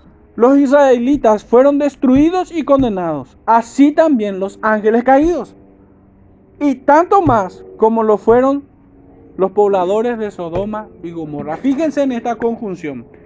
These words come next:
Entre el verso cinco y seis dice, "y los ángeles". Y en el ver-, entre el verso seis y siete,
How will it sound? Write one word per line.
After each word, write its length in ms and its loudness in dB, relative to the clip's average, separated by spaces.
Entre 280 -4
el 80 -8
verso 300 -4
cinco 360 -8
y 60 -2
seis 380 -4
dice, 440 -2
"y 380 0
los 320 -10
ángeles". 480 -8
Y 100 -2
en 100 2
el 120 -2
ver-, 220 0
entre 180 -2
el 60 -2
verso 260 0
seis 300 0
y 60 -4
siete, 540 -6